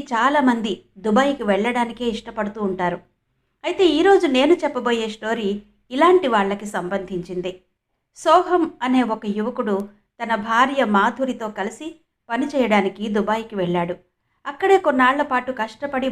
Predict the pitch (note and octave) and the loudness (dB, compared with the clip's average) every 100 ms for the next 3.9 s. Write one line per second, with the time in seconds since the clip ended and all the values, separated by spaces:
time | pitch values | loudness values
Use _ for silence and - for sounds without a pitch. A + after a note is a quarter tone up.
0 | G#3 G3+ A3 A3+ G3+ F#3+ A#3+ A#3+ G#3 A3+ | 0 0 0 0 -2 -2 -6 -6 -4 -4
1 | G#3+ A3 D#4+ D#4+ _ _ _ - E4+ D#4+ | -4 -8 -10 -14 _ _ _ -2 2 2
2 | D#4 G#3+ G3+ C4 C#4+ C4 A#3+ A#3+ G#3+ G#3 | 2 -2 2 2 2 0 -2 -4 -4 -2
3 | B3+ B3 E4+ - _ _ - - A3+ | -4 -4 -8 -12 _ _ -20 -6 -2